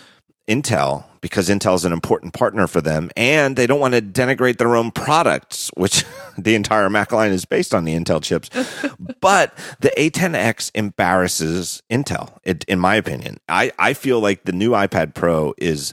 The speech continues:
Speaker 1: absolutely a slap in the f-, it, Intel should be ashamed of themselves that this device is,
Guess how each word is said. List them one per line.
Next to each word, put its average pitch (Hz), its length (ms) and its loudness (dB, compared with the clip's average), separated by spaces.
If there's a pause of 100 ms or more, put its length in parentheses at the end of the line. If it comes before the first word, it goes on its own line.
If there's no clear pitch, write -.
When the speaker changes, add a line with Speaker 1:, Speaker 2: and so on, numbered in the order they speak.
(100)
Speaker 1:
absolutely 82 920 0
a - 40 -8
slap 95 360 -2
in 87 80 -2
the 80 60 -4
f-, - 520 -18
it, 104 220 0
Intel 147 540 0
should 104 180 0
be 95 100 2
ashamed 90 360 0
of 82 80 0
themselves 71 480 -6
that 82 240 -2
this 90 180 0
device 78 500 0
is, 78 300 -4